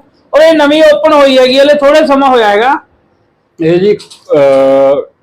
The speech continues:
Speaker 2: ਟਾਂਡੇ ਦੀ ਰੋਡ ਜਿਹੜਾ ਆਪਣਾ ਮੁਕੇਰੀਆਂ ਨੂੰ ਚੱਲ ਜਾਈਏ ਗਾਂਹ ਨੂੰ, ਅਹ, ਖੁੱਡਾ ਸ਼ਹਿਰ ਪੈਂਦਾ ਜੀ,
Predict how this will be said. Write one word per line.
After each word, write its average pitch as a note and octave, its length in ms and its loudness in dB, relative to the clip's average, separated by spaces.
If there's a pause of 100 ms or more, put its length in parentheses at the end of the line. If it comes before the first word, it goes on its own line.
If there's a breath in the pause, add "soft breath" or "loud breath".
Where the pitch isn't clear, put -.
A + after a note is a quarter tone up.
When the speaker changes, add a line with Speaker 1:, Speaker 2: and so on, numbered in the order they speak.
(100)
Speaker 2:
ਟਾਂਡੇ D3 680 0
ਦੀ D3 180 -2
ਰੋਡ C#3 240 0
ਜਿਹੜਾ C#3 120 0
ਆਪਣਾ C#3 280 -4
ਮੁਕੇਰੀਆਂ C#3 480 -4
ਨੂੰ C#3+ 80 -4
ਚੱਲ C#3 160 -6
ਜਾਈਏ C3 160 -2
ਗਾਂਹ C#3 220 -2
ਨੂੰ, D3+ 140 -8
ਅਹ, - 540 -8
ਖੁੱਡਾ E3 600 0
ਸ਼ਹਿਰ E3 260 -2
ਪੈਂਦਾ C#3+ 320 -4
ਜੀ, D#3 140 -6